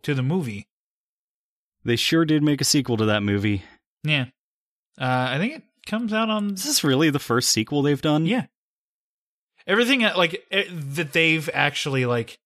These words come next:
Speaker 1: produced. Like, they've licensed, like, other stuff from countries where, like, th-, it's labeled Netflix original, but then, like,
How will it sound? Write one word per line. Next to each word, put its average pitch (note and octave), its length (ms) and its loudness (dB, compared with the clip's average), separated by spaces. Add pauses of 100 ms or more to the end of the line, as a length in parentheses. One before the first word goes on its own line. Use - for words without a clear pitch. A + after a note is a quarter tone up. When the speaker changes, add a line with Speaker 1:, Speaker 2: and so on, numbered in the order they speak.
(540)
Speaker 1:
produced. C3 560 -4 (1300)
Like, D3+ 120 0
they've D#3 200 0
licensed, D3+ 480 -2
like, B2 220 -2
other B2+ 220 -2
stuff - 540 -6 (220)
from B2+ 320 -4 (180)
countries B2 500 -4
where, A#2+ 160 -2
like, A#2 300 -8
th-, A#2 280 -14
it's C#3 180 -2
labeled C3+ 500 -4
Netflix B2+ 360 -4
original, A2+ 320 -8
but G#2+ 200 -12
then, A2+ 240 -6
like, G#2+ 280 -12